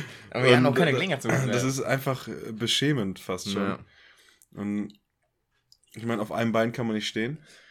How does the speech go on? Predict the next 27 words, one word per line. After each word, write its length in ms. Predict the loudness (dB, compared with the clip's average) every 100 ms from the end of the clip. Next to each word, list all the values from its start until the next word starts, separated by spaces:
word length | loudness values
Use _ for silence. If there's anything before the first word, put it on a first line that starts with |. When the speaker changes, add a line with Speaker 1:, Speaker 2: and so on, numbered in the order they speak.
| _ _
Speaker 1:
Puh, 500 | -18 -18 -20 -20 -18 -16 -16 -16 -16 -10
sag 160 | -6 -6
das 100 | -6
mal 100 | -6
den 100 | -4
Leuten 180 | -2 -4
in 60 | -4
der 80 | -4
Ukraine, 380 | -4 -6 -6 -6
ne? 240 | -6 -8 -14 _ _ _ _ _ -20 -20 -20 -20 -20 -14 -8
Die 80 | -6
zurückkommen. 500 | -4 -6 -4 -2 -4 -6 -20 -20 -18 -18 -20 -20 -20 _ _ _ _ -20 -20 -20 -18 -18 -4
Speaker 2:
Ja, 80 | 0
ich 100 | 0
hab 120 | 2
da 180 | 6 6
jetzt, 400 | 6 2 -4 2
da 240 | 4 6 4
hab 60 |
ich 120 | 2
zwar 140 | 0 0
keine 240 | 2 2
vertrauliche 520 | 2 0 2 2 2
Quelle, 420 | -2 2 4 2 -2 -14
Speaker 1:
Hm. 160 | -14 -14 _
Speaker 2:
aber 400 | 2 6 8 6
dass 380 | 4 0 -2